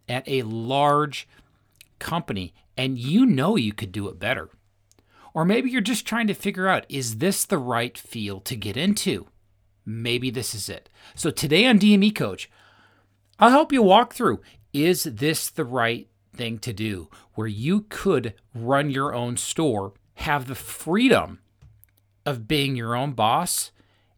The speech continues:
and not only being your own boss, taking care of people and changing and impacting lives for the better. I always like to start each episode of the D M E Coach off with a weekly high-low. Just so you know, I am not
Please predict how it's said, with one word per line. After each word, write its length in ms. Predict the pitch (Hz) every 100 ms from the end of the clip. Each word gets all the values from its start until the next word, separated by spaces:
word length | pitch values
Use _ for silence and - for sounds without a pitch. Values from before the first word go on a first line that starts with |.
| _
and 100 | 139
not 200 | 143 190
only 180 | 214 165
being 240 | 139 143
your 160 | 131 123
own 160 | 120
boss, 480 | 104 120 95 - - - _ _ _ _ -
taking 400 | - 254 196 107
care 480 | - - - 151 110
of 160 | -
people 420 | - 123 113 101 -
and 180 | 117 98
changing 840 | - - - 170 165 160 151 156 147
and 240 | 123 -
impacting 680 | 139 135 - 120 104 - 104
lives 580 | 95 101 101 92 90 - _
for 120 | - 117
the 100 | 104
better. 260 | 107 80 - _ _ _ - - _ _
I 80 | 165
always 260 | 196 165 151
like 140 | 135
to 60 | 117
start 300 | - 110 -
each 260 | 175 143 -
episode 380 | 127 - - 117
of 80 | 107
the 40 |
D 200 | 107 120
M 60 | 113
E 80 | 110
Coach 360 | 131 156 - -
off 260 | - 247 -
with 240 | 156 147 -
a 160 | 143
weekly 680 | 117 104 160 143 139 127 123
high-low. 1080 | 104 - - 123 120 110 107 110 117 117 113 - - _ _
Just 220 | 160 -
so 100 | 147
you 160 | 139 113
know, 200 | 95 104
I 100 | 120
am 240 | 117 113
not 380 | 117 117 117 -